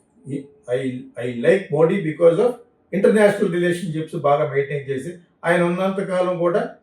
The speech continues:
చాలా బాగా డెవలప్ అయ్యి ఇండియా ఒక మంచి పేర్లు ఉన్నట్టుగా బీజేపీ సీఎం చెప్తున్నారు. మరి నిజంగా జరుగుతుందో లేదో నాకు తెలియదు, కానీ అందులో at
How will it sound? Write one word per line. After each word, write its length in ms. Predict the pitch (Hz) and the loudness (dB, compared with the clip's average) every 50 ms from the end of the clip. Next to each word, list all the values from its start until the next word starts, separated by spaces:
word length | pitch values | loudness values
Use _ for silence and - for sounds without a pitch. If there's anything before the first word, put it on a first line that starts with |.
| _ - | _ -2
చాలా 140 | 185 190 185 | 2 2 2
బాగా 420 | 160 147 151 151 170 190 190 165 | 4 4 4 4 6 6 4 4
డెవలప్ 380 | 151 151 151 151 160 156 156 - | 6 4 4 6 4 2 2 0
అయ్యి 260 | 139 151 165 - - - _ - | 0 0 0 -4 -8 -12 _ -2
ఇండియా 320 | 170 175 180 185 190 196 196 | -2 0 2 4 4 6 6
ఒక 120 | 185 165 | 6 4
మంచి 260 | 151 156 156 147 - - | 2 -2 -2 -2 -4 -4
పేర్లు 260 | 160 160 160 156 156 | -2 -2 -2 0 -2
ఉన్నట్టుగా 400 | 156 147 147 151 - - 196 208 208 - - _ _ _ 113 | -2 -4 -4 -6 -6 -4 -4 -6 -6 -6 -12 _ _ _ -10
బీజేపీ 460 | 127 135 139 160 180 180 175 208 180 | -8 -6 -2 -2 -2 -2 0 0 2
సీఎం 120 | 156 202 | 2 2
చెప్తున్నారు. 500 | 196 175 170 143 - - 170 175 170 170 | 2 2 0 -2 -2 0 2 4 4 4
మరి 160 | 170 165 - - - _ _ _ _ - - - _ 113 | 4 2 0 -4 -6 _ _ _ _ -20 -20 -20 _ -18
నిజంగా 400 | 113 117 135 147 160 165 170 170 | -12 -8 -6 -4 0 2 2 2
జరుగుతుందో 540 | 160 156 156 156 156 156 160 160 160 160 | 4 2 2 0 0 0 -2 -4 -2 0
లేదో 160 | 156 156 147 139 | 0 0 0 0
నాకు 180 | 151 143 135 | 0 -2 -2
తెలియదు, 180 | 131 131 131 139 | -4 -6 -6 -4
కానీ 320 | 139 135 131 160 135 - - _ _ _ _ _ _ _ - | -4 -2 -2 -2 -4 -4 -8 _ _ _ _ _ _ _ -16
అందులో 340 | 120 117 170 190 - - - - 139 | -10 -2 0 2 2 2 0 -4 -6
at 80 | 135 | -6